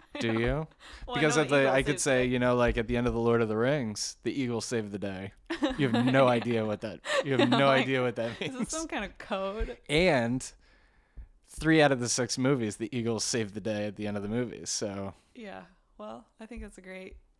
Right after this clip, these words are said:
Speaker 1: it's a great send off.
Speaker 2: Yeah.
Speaker 1: Eagle, symbol of freedom. <laughs>
Speaker 2: <laughs>
Speaker 1: U S A.
Speaker 2: How's your sister doing?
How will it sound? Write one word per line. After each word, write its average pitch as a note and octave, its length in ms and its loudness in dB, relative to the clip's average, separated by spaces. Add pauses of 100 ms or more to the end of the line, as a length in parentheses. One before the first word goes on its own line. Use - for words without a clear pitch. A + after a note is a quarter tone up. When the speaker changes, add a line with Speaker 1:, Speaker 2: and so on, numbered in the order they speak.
Speaker 1:
it's - 80 -20
a G#3 60 -20
great F#3+ 260 -16 (140)
send G3 300 -16
off. - 180 -14 (240)
Speaker 2:
Yeah. G#2 220 -6 (720)
Speaker 1:
Eagle, F3+ 380 -14 (240)
symbol G3 320 -14
of F3+ 80 -16
freedom. F#3 400 -16 (280)
<laughs> - 800 -20
Speaker 2:
<laughs> - 1080 -8
Speaker 1:
U A#3+ 160 -8
S A3 220 -10
A. A#3 240 -10 (840)
Speaker 2:
How's D3 140 2
your D#3 100 0
sister D3+ 340 0
doing? G2 240 -2